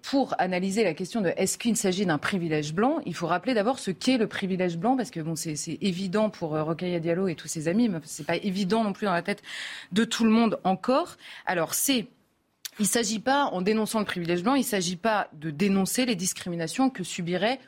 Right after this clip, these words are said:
ou que subissent les minorités en France ou partout en Europe. Il s'agit de dire que le fait d'être blanc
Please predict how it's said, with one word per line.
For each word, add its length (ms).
ou 60
que 140
subissent 540
les 160
minorités 800
en 100
France 480
ou 60
partout 320
en 80
Europe. 320
Il 160
s'agit 400
de 140
dire 420
que 80
le 160
fait 220
d'être 400
blanc 320